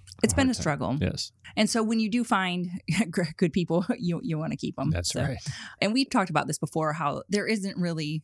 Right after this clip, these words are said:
Speaker 1: like, unicorn employees out there.
Speaker 2: Mm-hmm.
Speaker 1: You're probably gonna not find that one special
Speaker 2: Yeah.
Speaker 1: sparkly person. And if you do, they're gonna cost you a lot of money or always be looking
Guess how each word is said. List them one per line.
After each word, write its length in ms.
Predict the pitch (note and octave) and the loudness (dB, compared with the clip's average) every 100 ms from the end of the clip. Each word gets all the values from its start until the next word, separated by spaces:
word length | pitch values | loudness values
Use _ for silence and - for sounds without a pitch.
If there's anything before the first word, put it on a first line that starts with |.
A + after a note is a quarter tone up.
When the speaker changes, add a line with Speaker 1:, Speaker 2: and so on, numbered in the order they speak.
| - | -2
Speaker 1:
like, 160 | D3+ - | -2 2
unicorn 420 | D#3 D#3 - D#3 | 0 0 0 -2
employees 460 | D3 C3+ D#3 D3 D3+ | -2 -2 -2 -2 -2
out 180 | E3 C#3+ | -2 0
there. 180 | D#3+ D3 | 0 0
Speaker 2:
Mm-hmm. 260 | - - - | -4 -14 -4
Speaker 1:
You're 100 | F#3 | -4
probably 440 | - A3+ F3 E3 | 0 2 4 2
gonna 260 | D#3+ D#3+ C#3 - - - | 0 0 -2 -6 -8 0
not 300 | D#3+ C#3+ - | 2 0 0
find 320 | C#3+ C#3+ C#3 | 0 2 0
that 180 | C3 - _ | -2 -6 _
one 500 | - E3+ E3 D#3+ D3+ | -6 -2 0 0 -2
special 360 | - C#3+ B2+ D#3 | 0 0 0 0
Speaker 2:
Yeah. 40 | |
Speaker 1:
sparkly 380 | - D3+ - D#3+ | 0 0 0 -2
person. 400 | - D3+ - D#3+ | -2 -2 0 0
And 100 | E3+ | 0
if 140 | D#3+ | -2
you 80 | E3 | 0
do, 120 | E3 | 0
they're 100 | D#3 D#3 | 0 -2
gonna 160 | D3+ | -2
cost 280 | D3 D#3 D3+ | 0 0 0
you 80 | D#3 | -2
a 20 | |
lot 140 | D#3 C#3+ | -2 0
of 60 | |
money 240 | D3+ D3+ - | -2 -2 -4
or 280 | D#3 D#3+ C#3+ - | -4 -4 -6 -6
always 240 | D3 D3 | -4 -4
be 140 | - D#3 | -4 -4
looking 340 | C#3+ C#3 D3 | -2 -2 -2